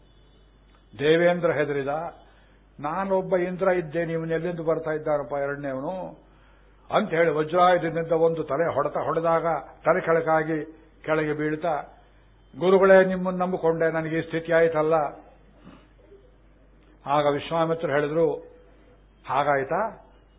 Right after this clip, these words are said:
ಹಾಗಿದ್ರೆ ನೀನಿದ್ದ ಕಡೆಯೇ ನಿಂತುಕೋ, ಅದೇ ಸ್ವರ್ಗವಾಗಲಿ. ಮುಂದೆ ಬರೋರಿಗೆಲ್ಲ ನನ್ನಂಥ ಕೆಟ್ಟ ಗುರುಗಳನ್ನು ನಂಬಿದ್ರೆ ತ್ರಿಶಂಕು ಸ್ವರ್ಗವಾಗುತ್ತೆ ಅನ್ನೋಕೆ ನೀನು ಪಾಠವಾಗಲಿ ನಿಲ್ಲಿಸಿ." "ಅನ್ಯಮಿಂದ್ರಂ ಕರಿಷ್ಯಾಮಿ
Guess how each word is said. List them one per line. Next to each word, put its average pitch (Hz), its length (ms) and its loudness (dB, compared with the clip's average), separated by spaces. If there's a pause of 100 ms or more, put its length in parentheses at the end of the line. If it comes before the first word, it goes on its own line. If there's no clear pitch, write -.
(180)
ಹಾಗಿದ್ರೆ 165 480 0
ನೀನಿದ್ದ 170 600 -4 (100)
ಕಡೆಯೇ 180 280 4
ನಿಂತುಕೋ, 165 720 2 (280)
ಅದೇ 185 260 2
ಸ್ವರ್ಗವಾಗಲಿ. 165 1040 2 (220)
ಮುಂದೆ 180 200 0
ಬರೋರಿಗೆಲ್ಲ 170 580 4 (420)
ನನ್ನಂಥ 175 400 -2
ಕೆಟ್ಟ 160 400 2
ಗುರುಗಳನ್ನು 165 480 2
ನಂಬಿದ್ರೆ 165 600 -2
ತ್ರಿಶಂಕು 170 400 0
ಸ್ವರ್ಗವಾಗುತ್ತೆ 165 640 2
ಅನ್ನೋಕೆ 165 380 2 (400)
ನೀನು 160 200 -2
ಪಾಠವಾಗಲಿ 160 680 2
ನಿಲ್ಲಿಸಿ." 156 640 -4 (1200)
"ಅನ್ಯಮಿಂದ್ರಂ 185 720 0
ಕರಿಷ್ಯಾಮಿ 160 800 0